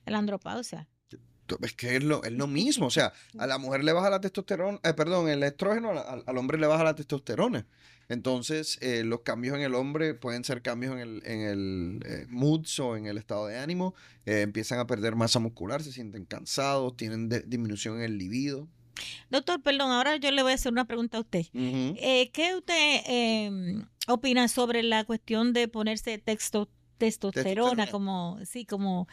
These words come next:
Speaker 1: como
Speaker 2: Mira,
Speaker 1: Rosana estaba
Speaker 2: te voy a
Speaker 1: recomendando?
Speaker 2: decir lo que yo he visto. Yo no soy ginecólogo, pero obviamente como internista, eh, tengo muchos pacientes que, que pasan por eso.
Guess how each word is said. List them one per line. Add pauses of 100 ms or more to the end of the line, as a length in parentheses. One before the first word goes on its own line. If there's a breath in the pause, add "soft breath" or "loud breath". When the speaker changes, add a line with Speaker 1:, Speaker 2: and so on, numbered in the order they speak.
(220 loud breath)
Speaker 1:
como
Speaker 2:
Mira,
Speaker 1:
Rosana
estaba (380)
Speaker 2:
te
voy
a
Speaker 1:
recomendando?
Speaker 2:
decir
lo
que
yo
he
visto.
Yo
no
soy
ginecólogo,
pero
obviamente (140)
como
internista, (120)
eh,
tengo
muchos
pacientes
que,
que
pasan
por
eso.